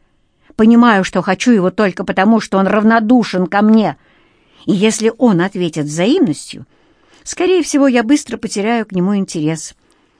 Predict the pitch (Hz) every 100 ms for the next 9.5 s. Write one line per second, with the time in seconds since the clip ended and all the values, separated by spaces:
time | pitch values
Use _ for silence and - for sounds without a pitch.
0 | _ - - 202 - 349 - 156 190 202
1 | 175 165 196 226 233 175 143 131 - _
2 | _ _ _ _ _ 277 285 - - 123
3 | 117 120 117 110 127 127 - _ _ _
4 | _ _ _ - - 156 165 190 185 170
5 | 202 170 185 196 - 214 190 247 294 175
6 | - 147 190 214 226 240 254 370 226 143
7 | 131 - - _ _ _ _ _ _ _
8 | _ 440 330 262 294 254 233 240 226 -
9 | 202 - 180 214 -